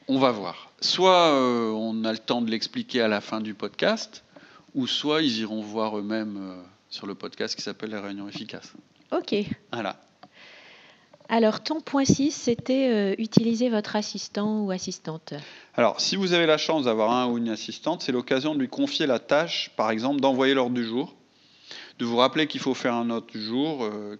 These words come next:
Speaker 1: de vous rappeler qu'il faut le préparer, ou encore mieux, d'en préparer le brouillon si vous avez réussi à rendre votre assistant, euh, efficace sur ce point-là. Euh, c'est utile aussi que quelqu'un prenne des notes pendant la réunion. Donc ça peut être le rôle de votre assistant ou assistante.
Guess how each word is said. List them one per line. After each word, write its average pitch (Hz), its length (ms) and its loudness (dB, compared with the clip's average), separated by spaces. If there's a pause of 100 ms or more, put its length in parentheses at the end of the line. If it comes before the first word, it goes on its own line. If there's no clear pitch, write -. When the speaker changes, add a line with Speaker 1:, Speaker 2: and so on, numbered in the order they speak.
Speaker 1:
de 113 140 -12
vous 104 80 -8
rappeler 104 280 -4
qu'il - 120 -14
faut - 120 -8
le 107 60 -8
préparer, 107 560 -2 (440)
ou 135 120 4
encore 139 320 4
mieux, 160 180 0
d'en 135 200 0
préparer 147 400 2
le 139 60 0
brouillon 131 360 2
si 147 160 -2
vous 120 100 -4
avez 113 160 2
réussi 113 320 -2
à 110 200 -2
rendre 113 260 -6
votre 104 300 -10
assistant, 110 600 -10
euh, 101 100 -8
efficace 113 520 -4
sur - 220 -12
ce - 120 -12
point-là. 101 460 -8 (880)
Euh, 113 800 2
c'est - 260 2
utile 165 440 -4
aussi 160 380 0
que 143 80 -4
quelqu'un 127 400 -2
prenne 131 240 0
des 127 120 0
notes 127 220 -2
pendant 120 220 -2
la 110 160 0
réunion. 110 400 -6 (500)
Donc 107 120 -10
ça 110 160 -2
peut 131 240 -6
être 143 200 -2
le 123 60 -4
rôle 117 220 -4
de 127 80 -6
votre 110 260 -8
assistant 107 480 -8
ou 107 80 -8
assistante. 131 600 -12